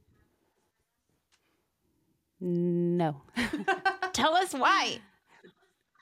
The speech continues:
Speaker 1: Um, I don't know. I just, I don't know. I, it's, I guess it's not, my, my home is as organized as it's gonna be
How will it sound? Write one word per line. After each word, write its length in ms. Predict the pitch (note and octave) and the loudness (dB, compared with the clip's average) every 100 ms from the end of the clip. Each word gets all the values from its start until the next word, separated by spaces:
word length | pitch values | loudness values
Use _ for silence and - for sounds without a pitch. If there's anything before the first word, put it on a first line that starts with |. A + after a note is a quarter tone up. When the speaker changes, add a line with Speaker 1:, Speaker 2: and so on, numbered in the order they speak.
| _ - B4 C5 D#5+ G#5+ F4 D#4 C#4+ A#3 - | _ -12 -8 -6 -6 -8 -8 -8 -10 -12 -2
Speaker 1:
Um, 920 | G#3 A3+ A3 G#3+ G#3+ G#3 G#3 G3+ F#3+ - _ _ - | 4 8 10 10 8 6 2 0 -2 -6 _ _ -10
I 100 | A#3+ | -2
don't 140 | F#4 A4 A4 | 0 2 2
know. 240 | E3 F3 F#3 | 0 -4 -4
I 240 | B3 C4 | -2 -2
just, 440 | A#3 C4+ - - - _ _ _ _ _ _ _ _ _ _ _ _ _ | -2 -6 -8 -18 -20 _ _ _ _ _ _ _ _ _ _ _ _ _
I 120 | - F4 | -6 -4
don't 160 | G#4 G#4+ | -2 0
know. 240 | D#4+ E3+ G3 | 0 -2 -6
I, 140 | - - | -12 -8
it's, 280 | A#3 B3 - - | -8 -8 -12 -6
I 100 | B3+ | 0
guess 180 | D#4+ F4 | 0 0
it's 160 | G#4+ F#4+ | -2 0
not, 300 | F4 - A3 | 0 0 0
my, 320 | C4 D#4 D#4+ | 2 2 2
my 140 | C4 D4 | 0 0
home 540 | B3+ D4 D4 D4 D4+ - - - - _ _ _ _ - | 2 2 2 2 -2 -4 -20 -20 -20 _ _ _ _ -8
is 160 | B3+ | -4
as 140 | A#3+ A3 | -2 -2
organized 520 | A3 A3+ B3 B3 B3 | -4 -4 -4 -4 -6
as 80 | A#3+ | -8
it's 140 | A3+ | -8
gonna 220 | - A3 G3+ | -6 -4 -4
be 500 | F#3+ F#3 F#3 F3+ | -4 -2 -2 -4